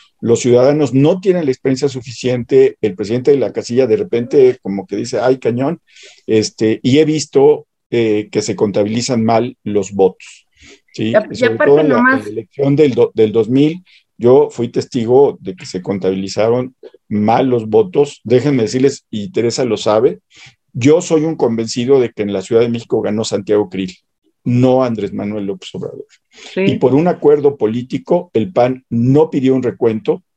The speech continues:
Speaker 1: que le hubiera dado el triunfo. Porque si ustedes dicen que fue, eh, ¿se acuerdan de la elec-, la diferencia entre Calderón y, y López Obrador en el dos mil seis? Que
Speaker 2: Sí.
Speaker 1: fue de pu-, de punto seis. Bueno, más o menos, y creo que incluso menos, fue la diferencia con la que ganó López Obrador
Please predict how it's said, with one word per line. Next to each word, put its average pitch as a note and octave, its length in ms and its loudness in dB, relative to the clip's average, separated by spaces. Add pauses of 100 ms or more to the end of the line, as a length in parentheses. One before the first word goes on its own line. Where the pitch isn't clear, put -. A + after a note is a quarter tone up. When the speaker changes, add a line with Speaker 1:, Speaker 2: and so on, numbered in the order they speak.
(320)
Speaker 1:
que C3 140 0
le A2 100 -2
hubiera C3 220 4
dado A#2+ 260 2
el G#2 100 -6
triunfo. A2 340 -10 (380)
Porque - 460 2
si - 120 -8
ustedes F#3 540 2
dicen A#2+ 540 -2 (420)
que A2 160 0
fue, C3 560 4
eh, A#2 200 -4
¿se A2 100 -2
acuerdan D3+ 320 2
de D3+ 100 0
la A2 100 2
elec-, G#2 300 -4
la A2 160 2
diferencia A#2+ 480 0
entre G#2+ 360 -2
Calderón G#2 640 0
y, G2+ 360 -6
y G2+ 180 -6
López A2 300 0
Obrador G#2+ 340 4
en A2 80 2
el G2+ 80 -6
dos F#2 180 -2
mil A2+ 180 -4
seis? D3+ 420 0 (220)
Que - 140 -2
Speaker 2:
Sí. F#3+ 60 0
Speaker 1:
fue B2+ 160 6
de B2 160 0
pu-, - 220 -8
de G#2+ 120 0
punto C3 440 0
seis. C3+ 480 0 (240)
Bueno, A#3 320 0 (280)
más D#3 300 2
o G3 80 2
menos, D#3 480 -4
y - 120 -8
creo D#3 200 2
que D#3 100 0
incluso D#3+ 540 0
menos, D3 400 -2
fue C3+ 120 2
la C3 100 4
diferencia C3 520 -2
con A#2+ 140 0
la A2 100 2
que A2+ 140 -4
ganó A2 260 0
López B2+ 320 0
Obrador A2 460 4